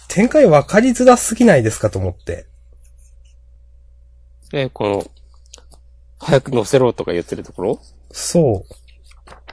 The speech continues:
Speaker 1: う。なんか、ん？うん。ん？<laughs> よくわかんなくて。
Speaker 2: あ。
Speaker 1: いや、この、この女の、女の子なのかもちょっとわかんなかったし、この出てきた。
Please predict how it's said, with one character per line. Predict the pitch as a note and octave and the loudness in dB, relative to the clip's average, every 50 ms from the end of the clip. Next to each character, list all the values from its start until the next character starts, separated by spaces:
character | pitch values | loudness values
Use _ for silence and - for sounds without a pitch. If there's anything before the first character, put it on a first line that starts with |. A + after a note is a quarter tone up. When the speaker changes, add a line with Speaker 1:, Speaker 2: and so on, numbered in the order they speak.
| - - _ - - - - - - - - - _ - | -20 -20 _ -20 -20 -20 -20 -20 -20 -20 -20 -20 _ -6
Speaker 1:
う。 | F#3+ | -6
な | G3+ | -6
ん | G#3+ | -6
か、 | - - - - - C#3 C3+ A2+ G2 - - - - - - - - - - - - - - | -6 -16 -6 -2 0 0 0 0 -2 -4 -10 -12 -12 -12 -12 -12 -20 -20 -18 -18 -18 -10 -6
ん？ | D3+ G#3+ D#4+ - - - - - - _ _ - - - - - - - - - - - - - - - | -4 -4 -4 -6 -14 -20 -20 -20 -20 _ _ -20 -20 -20 -20 -20 -20 -20 -20 -20 -20 -20 -20 -20 -12 -6
う | C#3+ | -4
ん。 | D3 C#3 B2 | -2 -2 -2
ん？ | G#2+ G2 F#2 - - - - - - A#2+ B2 D#3+ A#3 E4+ - | -2 -4 -8 -12 -20 -20 -20 -14 -10 -6 -2 -2 -2 -4 -6
<laughs> | - - - - - - - - - - - - - - - - - - - - - - - - - E3 D#3 - - - - - - | -14 -20 -20 -20 -20 -20 -20 -20 -20 -20 -20 -20 -20 -20 -20 -20 -20 -20 -20 -20 -20 -20 -20 -10 -8 -8 -8 -8 -10 -14 -16 -18 -4
よ | - G3 - - - | -2 -2 -2 -2 -2
く | - | -2
わ | F3+ E3+ | -2 -2
か | - - - - C#4 | -2 -8 -8 -6 -4
ん | A#3 F3 E3 - - - | -4 -4 -6 -8 -14 -6
な | - C#3 | -6 -6
く | - - F3 F#3 C#3 | -6 -4 -6 -4 -4
て。 | A2+ G#2 G2+ | -4 -4 -8
Speaker 2:
あ。 | - _ - - - - - - - _ _ _ _ - - - - - - | -14 _ -20 -20 -20 -20 -20 -20 -20 _ _ _ _ -20 -20 -20 -20 -20 -4
Speaker 1:
い | - F#3 | -2 -2
や、 | F3 - - - - - _ | -2 -2 -6 -20 -20 -20 _
こ | - - G#3 G#3 | -8 -6 -4 -2
の、 | A#3 C#4 D4 C#4 C4+ - - _ - - - _ - - - - - - - | 0 2 2 0 0 -2 -12 _ -20 -20 -20 _ -20 -20 -20 -20 -20 -20 -20
こ | - - A3+ B3 | -10 -8 -6 -6
の | C#4+ D#4 E4+ C#4 G#3+ A3 | -4 -4 -2 0 0 2
女 | C4+ D#4 D#4+ E4 F4 F4+ G4 G4 | 2 2 4 4 2 2 4 4
の、 | E4+ G3+ E3+ E3+ - - - - - - - - | 4 4 2 0 -6 -20 -20 -20 -20 -20 -4 0
女 | A#3 C#4 D#4+ E4+ F4 F#4+ | 2 4 4 4 4 4
の | F4+ E4+ - | 4 2 2
子 | - F3+ | 2 2
な | F3+ E3+ D#3+ | 2 4 2
の | D3+ | 2
か | - C3+ | 0 0
も | B2 B2 A#2 | -2 -2 -4
ち | - | -4
ょ | - | -4
っ | |
と | D3 B2 | -2 -2
わ | B2+ | 0
か | - E3 E3+ | 2 2 2
ん | D3+ | 2
な | A#2+ G#2 | 2 0
か | - G#2 | -2 -4
っ | - | -4
た | - G2 | -4 -6
し、 | - - | -6 -8
こ | - - C3 | -8 -6 -4
の | B2 A#2 | -4 -2
出 | A2+ D3 D3 | 0 -2 -2
て | - C3 G#2 | -2 -4 -6
き | - - | -6 -8
た。 | - G2 F2+ - | -6 -6 -6 -6